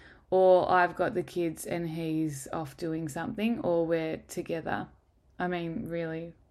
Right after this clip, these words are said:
there's <laughs> not really many other options for that scenario, but, um, yeah,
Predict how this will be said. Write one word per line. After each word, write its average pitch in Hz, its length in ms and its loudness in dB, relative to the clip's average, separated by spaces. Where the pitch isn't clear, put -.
there's 175 240 -6
<laughs> - 0 -
not 185 160 -4
really - 460 0
many 269 300 6
other 240 180 8
options 196 580 2
for 190 420 2
that - 260 2
scenario, 185 560 0
but, 180 340 0
um, 180 640 2
yeah, 190 320 6